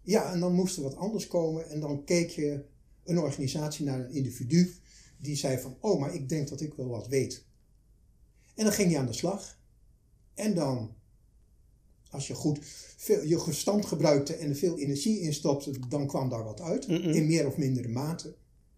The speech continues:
Speaker 1: En daar leerde je van. Dus het was echt een, een, iets waar je al lerende mee bezig was.
Speaker 2: Learning
Speaker 1: Heel
Speaker 2: by doing.
Speaker 1: Yes.
Speaker 2: Ja, ja, ja.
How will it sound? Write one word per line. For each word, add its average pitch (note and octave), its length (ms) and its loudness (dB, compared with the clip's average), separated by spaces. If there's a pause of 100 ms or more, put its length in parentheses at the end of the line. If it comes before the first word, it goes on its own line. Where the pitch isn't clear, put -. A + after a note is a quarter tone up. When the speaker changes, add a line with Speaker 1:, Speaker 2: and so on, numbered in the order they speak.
(640)
Speaker 1:
En G#3 120 2
daar C#3+ 120 2
leerde D3+ 240 4
je E3+ 100 0
van. A#2+ 280 -6 (160)
Dus - 140 -10
het E3 120 -6
was D#3+ 180 -8
echt E3 240 -8
een, C#3+ 280 -4
een, C#3+ 360 -2 (1040)
iets F#3+ 260 -2
waar C#3+ 220 -2
je C3 260 0
al F#3 320 4
lerende D#3+ 760 6 (320)
mee C#3+ 180 2
bezig F3 320 2
was. C3 140 -2
Speaker 2:
Learning D3 280 8
Speaker 1:
Heel F3 100 8
Speaker 2:
by C3 120 12
doing. A#2 440 8
Speaker 1:
Yes. B2+ 120 0
Speaker 2:
Ja, B2 120 2
ja, A#2+ 240 2
ja. G2+ 220 -4